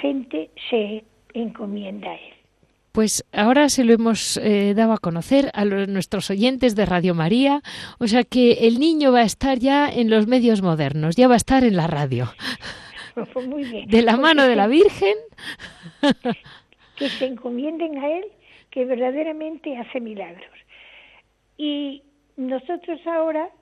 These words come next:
Speaker 1: que se unan también a nuestras oraciones,
Speaker 2: Sí, por
Speaker 1: que ahora
Speaker 2: supuesto.
Speaker 1: estamos pidiendo por una hermana
Speaker 2: Muy bien.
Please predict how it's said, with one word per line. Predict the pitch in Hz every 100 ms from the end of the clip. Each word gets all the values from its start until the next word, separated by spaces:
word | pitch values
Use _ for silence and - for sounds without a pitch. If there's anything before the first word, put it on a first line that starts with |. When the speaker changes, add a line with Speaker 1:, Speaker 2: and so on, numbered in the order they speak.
| _
Speaker 1:
que | 285 247
se | 277 285
unan | 339 370 277
también | 285 262 302 285
a |
nuestras | 277 254 - 214 -
oraciones, | 240 190 - 233 220 277 - _
Speaker 2:
Sí, | - 160 117 - _ -
por | -
Speaker 1:
que | 190 277
ahora | 269
Speaker 2:
supuesto. | 294 -
Speaker 1:
estamos | 320 294 -
pidiendo | - 247 277 254 269 294
por | 269 262
una | 269 269
hermana | 233 226 233 233 269 - _ _
Speaker 2:
Muy | 214 269 175
bien. | 120 104